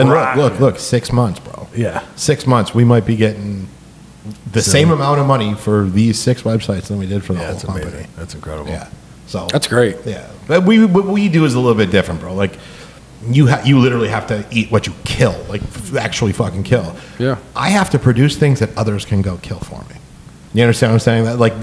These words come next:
Speaker 1: that's the difference. Like, I, I am a relationship-driven business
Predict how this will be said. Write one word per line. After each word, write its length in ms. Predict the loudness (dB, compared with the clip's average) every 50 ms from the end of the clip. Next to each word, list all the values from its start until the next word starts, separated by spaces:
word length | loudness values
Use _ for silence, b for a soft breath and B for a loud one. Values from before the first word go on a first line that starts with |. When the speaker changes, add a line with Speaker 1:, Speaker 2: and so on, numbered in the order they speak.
| -2 0
Speaker 1:
that's 260 | 2 2 0 0 0
the 140 | 0 0 0
difference. 480 | 2 2 0 0 -2 -8 -10 -8 -8
Like, 220 | -6 -6 -6 -8 -12 -14 -12 -8
I, 720 | -6 -6 -4 -4 -4 -4 -4 -4 -4 -4 -2 -2 -4 -6 -8 -12 -20 -18 -10 -4
I 140 | 0 2 4
am 100 | 4 6
a 80 | 4
relationship-driven 1000 | 4 2 0 0 0 0 0 2 2 2 2 2 2 0 0 0 0 2 2 2 2
business 420 | 2 2 2 2 2 0 0